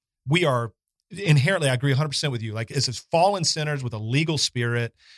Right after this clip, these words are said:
we tend to navel gaze. We make it all about ourselves and our performance and all that stuff.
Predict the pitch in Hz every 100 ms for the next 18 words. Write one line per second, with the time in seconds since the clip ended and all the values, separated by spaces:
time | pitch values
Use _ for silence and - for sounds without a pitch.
0 | - 135 135 - 151 143 131 135 135 127
1 | 120 120 120 117 117 127 127 123 120 117
2 | 110 107 120 117 107 107 107 113 - 113
3 | 110 104 104 104 87 -